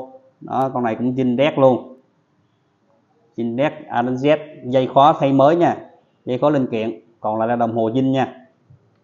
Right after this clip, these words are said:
Size to, ở trên đây là mặt còn tia luôn nè. Còn vân thép xước nè. Size ngang ba mươi sáu năm nè. Size dọc bốn mươi năm nè. Đó, dành cho mấy nam thích size to. Núm zin.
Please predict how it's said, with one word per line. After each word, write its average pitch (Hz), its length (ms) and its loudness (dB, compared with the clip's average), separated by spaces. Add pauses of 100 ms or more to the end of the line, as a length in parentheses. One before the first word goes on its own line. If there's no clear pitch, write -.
(600)
Size 127 300 -2
to, 127 400 4
ở 120 80 -12
trên 123 200 -2
đây 127 80 -2
là 120 80 -2
mặt 110 180 -4
còn 110 200 -2
tia 127 180 2
luôn 123 140 0
nè. 113 80 -4 (500)
Còn 110 180 -6
vân 123 220 -2
thép - 140 -6
xước 185 240 0
nè. 127 60 -6 (760)
Size 131 220 -2
ngang 131 220 -2
ba 135 100 4
mươi 131 100 0
sáu 151 220 2
năm 139 260 4
nè. 117 120 -2 (1300)
Size 127 260 -2
dọc 120 160 -4
bốn 139 200 0
mươi 147 100 2
năm 127 240 2
nè. 110 100 -4 (180)
Đó, 139 480 -2
dành 113 180 -6
cho 123 60 -2
mấy 135 100 -2
nam 135 220 -2
thích 160 140 -8
size 120 260 -6
to. 131 400 4 (1400)
Núm 135 200 0
zin. 135 420 0